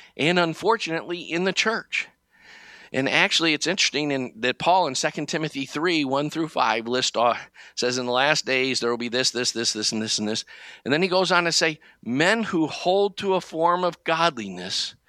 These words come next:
but deny the power thereof." Now, I believe that scripture applies to the last days of Israel before the coming judgment that was about to happen.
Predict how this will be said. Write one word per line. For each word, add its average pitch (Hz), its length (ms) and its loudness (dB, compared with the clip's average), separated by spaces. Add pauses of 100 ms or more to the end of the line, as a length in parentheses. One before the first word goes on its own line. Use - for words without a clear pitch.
(720)
but 135 180 2
deny 135 500 2
the 147 120 -2
power 135 400 4
thereof." 123 640 0 (420)
Now, 113 240 2
I 113 120 2
believe 127 280 -4
that 123 200 2
scripture 127 380 -2
applies 120 560 2 (260)
to 120 120 -4
the 110 120 -2
last 123 380 2
days 127 300 -2
of 92 140 -4
Israel 147 640 -2 (540)
before 113 380 -2
the 104 280 0
coming 113 320 -2
judgment 113 480 -2
that 101 120 -4
was 104 120 -4
about 104 260 0
to 90 80 -6
happen. 104 420 -6